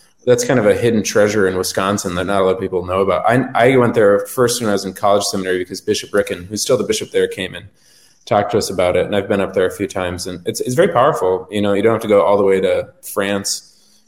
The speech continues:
to, to see these things. Um, the other thing that we've, w-, we're more focused on than Sister Wilhelmina, although, you know, as that grows, maybe we'll be, uh, taking a trip down there. But, uh, there's a young woman named Michelle Dupont who is from Western North Dakota. She's from a farm,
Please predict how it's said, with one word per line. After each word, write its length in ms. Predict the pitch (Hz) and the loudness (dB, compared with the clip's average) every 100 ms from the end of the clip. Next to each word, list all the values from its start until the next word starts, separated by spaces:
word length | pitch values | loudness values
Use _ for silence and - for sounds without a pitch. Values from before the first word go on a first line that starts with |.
| _ | _
to, 340 | - 98 90 - | -6 -2 -2 -2
to 120 | - | -8
see 260 | 85 - 107 | -8 -4 -2
these 260 | 101 92 - | -2 -4 -4
things. 540 | 90 92 - - - | -6 -6 -8 -12 -12
Um, 480 | 95 95 87 90 87 | -6 -4 -4 -8 -8
the 100 | - | 0
other 140 | 139 160 | 2 4
thing 240 | 156 120 | 2 0
that 100 | 107 | 2
we've, 300 | 107 104 - _ _ - | 0 -2 -6 _ _ -8
w-, 240 | 117 107 104 | -2 -2 2
we're 360 | 110 98 - | 2 2 -2
more 220 | 107 117 | 0 2
focused 380 | 120 113 110 - | 2 0 0 -2
on 160 | 104 101 | 0 0
than 100 | 92 | -2
Sister 260 | 110 - | -4 -2
Wilhelmina, 560 | 104 98 95 104 95 - - _ _ 107 | 2 2 2 0 -2 -6 -14 _ _ 0
although, 340 | 104 92 90 | 2 2 0
you 120 | 107 | -2
know, 160 | 101 92 - | -2 -2 -2
as 140 | 104 | 0
that 200 | 107 - | 0 0
grows, 400 | - 98 98 - 101 | 2 2 2 -2 -4
maybe 260 | 98 98 | -2 0
we'll 180 | 92 95 | -2 -2
be, 340 | 92 92 95 _ _ 98 | -2 -4 -6 _ _ -4
uh, 320 | 95 87 80 - | -2 -2 -6 -10
taking 320 | - 98 98 | -6 -6 -6
a 20 | 90 | -8
trip 260 | - 92 | -6 -4
down 220 | 98 92 | -4 -4
there. 300 | 92 90 90 90 | -4 -4 -4 -2
But, 300 | 92 - _ _ _ _ _ - | -4 -4 _ _ _ _ _ 0
uh, 200 | 104 101 | 2 4
there's 260 | 110 107 | 2 2
a 20 | |
young 220 | 110 113 113 | 2 2 2
woman 440 | 110 107 98 - | 2 0 -2 -4
named 260 | 107 104 98 | -4 -4 -4
Michelle 440 | 101 98 - 101 98 | -4 -2 0 0 0
Dupont 680 | 104 107 98 98 95 92 98 | -4 -2 -2 -2 -4 -8 -8
who 340 | 104 95 92 - | -2 0 0 -4
is 160 | 95 | -6
from 240 | - 107 101 | -2 0 2
Western 320 | 98 - 98 | 0 -2 -6
North 160 | 90 95 | -6 -6
Dakota. 340 | 95 95 92 | -2 0 0
She's 180 | 92 95 | -4 -10
from 140 | 101 | -10
a 60 | 90 | -8
farm, 420 | - 92 95 | -4 -4 -4